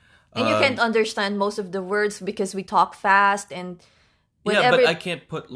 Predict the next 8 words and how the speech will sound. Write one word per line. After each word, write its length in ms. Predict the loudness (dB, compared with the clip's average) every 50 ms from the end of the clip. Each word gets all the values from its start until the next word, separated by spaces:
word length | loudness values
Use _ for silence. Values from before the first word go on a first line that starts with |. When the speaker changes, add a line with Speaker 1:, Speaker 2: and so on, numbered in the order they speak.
| -6 -4
Speaker 2:
like, 240 | -6 -6 -10 -14 -16 -16
Speaker 1:
Uh-huh. 200 | -14 -14 -10 -8 -6
Speaker 2:
an 80 | -6
opinion 560 | -6 -6 -6 -6 -6 -4 -4 -4 -6 -6 -6 -4
out 300 | -2 0 0 0 -2 -4
there 460 | -4 -4 -4 -4 -4 -8 -10 -10 -10 -6 -4
or 320 | -2 0 0 0 0 -2 -2
Speaker 1:
Mm-hmm. 100 | -4